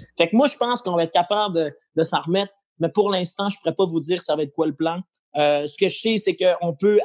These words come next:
acheter des albums. Ce que je sais, c'est qu'on peut acheter des films. On peut, euh,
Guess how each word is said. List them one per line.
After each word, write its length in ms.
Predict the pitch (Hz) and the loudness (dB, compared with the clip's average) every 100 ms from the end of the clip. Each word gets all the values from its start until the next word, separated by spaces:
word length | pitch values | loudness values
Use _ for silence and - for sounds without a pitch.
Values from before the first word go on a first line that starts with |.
| - | 0
acheter 360 | - - 208 | -6 -4 0
des 180 | 185 160 | 2 4
albums. 520 | 165 160 180 190 202 202 _ _ | 2 2 0 0 -2 -8 _ _
Ce 80 | - | -2
que 100 | 170 | -2
je 100 | - | 0
sais, 200 | 214 214 | 0 0
c'est 180 | 190 | 0
qu'on 180 | 165 156 | -4 -4
peut 320 | 156 180 180 | 0 0 2
acheter 320 | 160 160 - 185 | 2 0 -4 2
des 160 | 160 | 2
films. 460 | 151 208 208 202 175 | 2 2 4 2 0
On 100 | 147 | -8
peut, 220 | 160 156 - - - | -4 -6 -6 -20 0
euh, 320 | 165 165 165 | 2 4 2